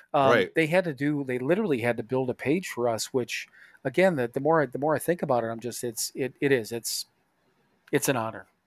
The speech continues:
Speaker 1: So.
Speaker 2: Yeah, it is. It is. And it, and it just goes to show, you know, you, you get, uh, you wanna do a right thing and you just kind of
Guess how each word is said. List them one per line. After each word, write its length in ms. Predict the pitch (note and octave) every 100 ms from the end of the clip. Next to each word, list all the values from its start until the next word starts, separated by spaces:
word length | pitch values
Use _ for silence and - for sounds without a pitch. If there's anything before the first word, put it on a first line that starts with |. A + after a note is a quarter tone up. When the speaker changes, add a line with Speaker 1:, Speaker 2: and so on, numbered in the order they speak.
| _ _
Speaker 1:
So. 200 | - G#2+ - _ -
Speaker 2:
Yeah, 200 | A#2 E3+ - _
it 180 | G2 G#2+
is. 340 | E3 A2+ - -
It 100 | -
is. 220 | D3 G#2 -
And 140 | C#3
it, 300 | C3+ B2+ -
and 160 | G2 G2
it 140 | F2
just 240 | - - -
goes 200 | F#2+ -
to 60 |
show, 280 | - A2+ A2
you 160 | D#2+ E2
know, 160 | E2+
you, 340 | F#2+ F#2 E2+ C2 D2
you 120 | D2
get, 380 | - E2 - F#2+
uh, 220 | E2+ E2 - - - -
you 140 | F#2+
wanna 260 | G#2 A#2+ B2+
do 240 | G#2+ B2+
a 60 | B2
right 300 | A#2 A#2+ G2+
thing 380 | B2 C3 C#3+ A#2+
and 200 | G2+ F#2
you 80 | F#2
just 420 | F#2+ - - -
kind 220 | - F#2
of 220 | G2+ G2+